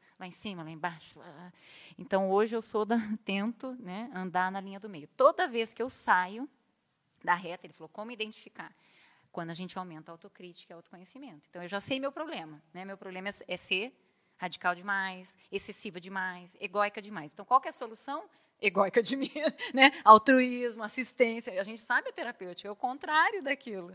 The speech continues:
né? Tem um pouco mais de equilíbrio, tem mais racionalidade, porque a pessoa que é muito assim, ela é, ela é muito emocional. Então, de alguma forma, tem que calibrar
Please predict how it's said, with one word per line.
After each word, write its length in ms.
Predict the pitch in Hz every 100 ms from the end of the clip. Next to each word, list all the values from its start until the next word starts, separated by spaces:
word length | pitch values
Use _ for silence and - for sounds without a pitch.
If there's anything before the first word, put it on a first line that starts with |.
| 185
né? 300 | 190 202 302 392 - - -
Tem 100 | 226
um 60 |
pouco 240 | 214 208 185
mais 160 | 185
de 80 | 180
equilíbrio, 840 | 208 240 160 214 208 202 180 190 190 _ -
tem 140 | 226
mais 240 | 202 185
racionalidade, 1160 | - 190 - 196 185 185 208 220 208 196 185 185
porque 120 | -
a 40 | 175
pessoa 320 | 185 - 180
que 100 | 190
é 40 |
muito 280 | 180 196 185
assim, 360 | 185 - 202 180
ela 120 | 175
é, 60 | 170
ela 160 | - 165
é 40 |
muito 380 | 170 175 175 165 _ _
emocional. 1000 | - 185 180 - 233 220 196 190 185 185 - _
Então, 140 | -
de 80 | 190
alguma 200 | 190 190
forma, 300 | 190 196 196
tem 180 | - 190
que 140 | 196
calibrar 800 | - 190 175 196 190 202 190 196